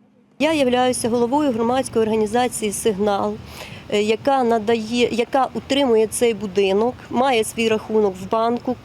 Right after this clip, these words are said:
е, куди мешканці сплачують гроші. Ми розраховуємося за комунальні послуги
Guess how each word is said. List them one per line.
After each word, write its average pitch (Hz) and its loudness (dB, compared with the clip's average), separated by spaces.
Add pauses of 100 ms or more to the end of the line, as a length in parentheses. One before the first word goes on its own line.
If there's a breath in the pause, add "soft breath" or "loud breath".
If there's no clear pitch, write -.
(160)
е, 220 4
куди 247 0
мешканці 214 0
сплачують 220 -2
гроші. 285 0
Ми 254 2
розраховуємося 226 2
за 208 2
комунальні 214 2
послуги 294 0